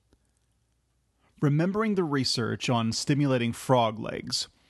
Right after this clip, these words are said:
which would twitch when their nerves were touched with an electrostatically charged scalpel, even though those legs were no longer attached to their original owner, Marshall Hall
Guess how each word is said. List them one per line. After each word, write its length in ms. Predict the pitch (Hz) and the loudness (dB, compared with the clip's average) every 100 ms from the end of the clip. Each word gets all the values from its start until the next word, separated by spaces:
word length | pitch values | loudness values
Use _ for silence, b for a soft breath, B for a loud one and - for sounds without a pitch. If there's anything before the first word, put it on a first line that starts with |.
| b | b
which 180 | - 135 | -4 0
would 160 | 139 123 | 0 -2
twitch 440 | - 165 143 - | 0 0 0 0
when 160 | 131 117 | 0 2
their 100 | 110 | 2
nerves 560 | 113 127 127 117 98 | 2 2 2 0 -2
were 100 | 120 | -2
touched 440 | 113 - 117 - - | -2 2 2 2 -4
with 160 | 120 | -2
an 60 | 113 | 0
electrostatically 920 | 117 123 - 120 - 127 120 113 113 | 0 0 0 -2 0 2 2 0 -4
charged 380 | - 117 113 - | -2 -2 -2 -4
scalpel, 680 | - - 147 127 - 60 127 B B B B | -4 2 2 2 -2 -6 -8 B B B B
even 400 | 151 156 147 131 | 0 2 2 2
though 160 | 117 117 | 2 0
those 240 | 113 110 | 0 -2
legs 320 | 117 113 98 104 | 0 0 -2 -2
were 160 | 110 | 0
no 160 | 113 127 | 2 2
longer 460 | 120 120 117 101 | 2 0 0 -4
attached 480 | 107 - 135 104 - | -6 -2 -2 -2 -8
to 120 | - | -4
their 180 | 113 104 | -2 0
original 440 | 104 107 107 104 107 | 0 -2 -2 -4 0
owner, 340 | 139 113 107 - b b b b b b b b - | 0 0 -4 -10 b b b b b b b b 0
Marshall 500 | 151 190 220 202 180 | 2 2 0 -2 0
Hall 440 | 160 151 120 | 0 2 2